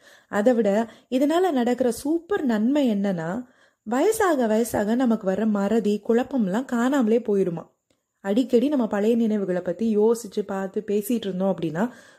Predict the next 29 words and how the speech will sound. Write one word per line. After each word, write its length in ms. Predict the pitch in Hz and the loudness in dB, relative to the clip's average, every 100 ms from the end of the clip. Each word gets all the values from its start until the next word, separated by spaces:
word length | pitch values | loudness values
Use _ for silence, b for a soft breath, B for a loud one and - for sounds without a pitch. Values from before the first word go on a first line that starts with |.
| B | B
மனசு 440 | 214 240 392 392 | 0 2 0 -2
சந்தோஷமாகி 840 | 330 226 233 226 208 175 170 262 B B - | 0 2 2 0 -4 -4 -2 -2 B B -4
நம்மளுடைய 380 | 226 226 208 196 | 2 4 4 2
மூளையும் 540 | 220 339 330 254 277 | 2 2 2 2 0
கரெக்டா 440 | 233 214 - 294 | -2 -4 -4 -4
வேலை 220 | 240 214 214 | -2 -2 -2
செய்யும் 340 | 196 175 190 | -2 -2 -2
அப்படின்னு 320 | 190 170 196 233 | -2 -2 -2 -2
சொல்றாங்க. 420 | 185 170 160 - B B B B | -2 -4 -6 -10 B B B B
நம்முடைய 320 | 247 247 262 | 2 4 4
மனசு 340 | 240 247 294 294 | 2 0 0 -2
ஆரோக்கியமா, 760 | 233 233 254 262 254 220 208 - 208 | 0 2 2 2 -2 -4 -6 -8 -6
பாசிட்டிவா, 800 | 202 220 294 302 254 214 196 190 | -4 -2 -2 -2 -4 -2 -2 -4
சந்தோஷமா, 680 | 202 214 262 285 254 208 208 | -4 -2 -2 -2 -4 -4 -2
நிம்மதியா 500 | 190 214 277 294 294 | 0 2 2 2 2
வச்சிருக்க 460 | 214 190 214 202 190 | 0 -2 -2 -2 -2
கூட 340 | 185 220 427 B B | 0 0 -2 B B
இந்த 200 | 254 277 | 0 2
நாஸ்டால்ஜியா 560 | 233 240 247 277 247 233 | 2 0 0 0 2 2
ஹெல்ப் 260 | 202 214 220 | 2 0 0
பண்ணும் 360 | 208 214 214 | -2 0 0
அப்படின்னா, 360 | 202 180 180 226 B B | -2 -2 -2 -6 B B
அடிக்கடி 400 | - 330 370 370 | 0 2 4 4
பழைய 320 | 370 294 294 285 | 4 2 0 -2
நினைவுகளை 480 | 285 285 269 277 | -4 -4 -2 -2
பேசி 560 | 269 262 254 247 233 247 | -2 0 0 0 -4 -2
சிரிக்கிறதுல 540 | 262 247 247 226 208 262 | 0 0 0 0 0 0
என்ன 200 | 226 269 | 0 0
தப்பு? 380 | 214 - 196 | -2 0 -2